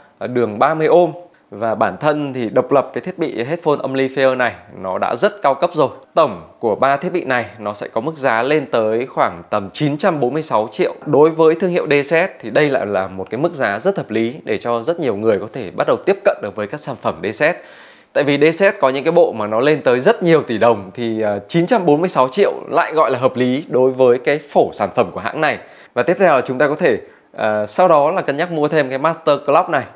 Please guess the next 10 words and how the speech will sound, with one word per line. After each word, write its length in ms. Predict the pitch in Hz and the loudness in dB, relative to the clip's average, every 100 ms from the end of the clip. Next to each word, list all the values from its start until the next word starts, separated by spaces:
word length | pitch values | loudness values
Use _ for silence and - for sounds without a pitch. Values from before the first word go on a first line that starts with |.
| - | -10
để 120 | 101 - | -10 -2
nâng 200 | 139 143 | -2 0
cao 200 | 175 147 | -2 -2
chất 160 | 190 | -2
lượng 100 | 170 | 0
âm 100 | 120 | 0
thanh 180 | 120 139 120 _ | -2 -4 -6 _
cho 160 | - 139 | -2 -2
cái 200 | - 135 | 0 -4
Lina. 340 | 143 139 127 | 0 -2 -2